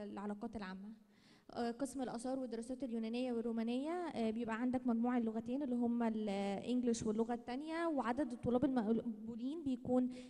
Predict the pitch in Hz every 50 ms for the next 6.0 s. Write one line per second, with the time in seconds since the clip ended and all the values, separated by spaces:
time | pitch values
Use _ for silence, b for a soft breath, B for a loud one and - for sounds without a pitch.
0 | B B 233 233 233 277 277 285 269 - 277 262 277 277 294 269 285 277 285 269
1 | 247 247 233 233 269 262 247 226 233 233 226 233 254 277 247 233 247 247 254 262
2 | 247 240 - 254 247 240 233 226 254 262 302 339 349 349 339 330 277 247 240 254
3 | 262 254 247 247 220 226 240 247 254 247 247 240 247 254 254 233 247 226 - 247
4 | 240 247 240 226 214 214 220 240 247 - 247 208 226 - 233 220 233 247 247 233
5 | 220 233 226 - - 220 - - 233 226 - - - 196 190 190 - - 214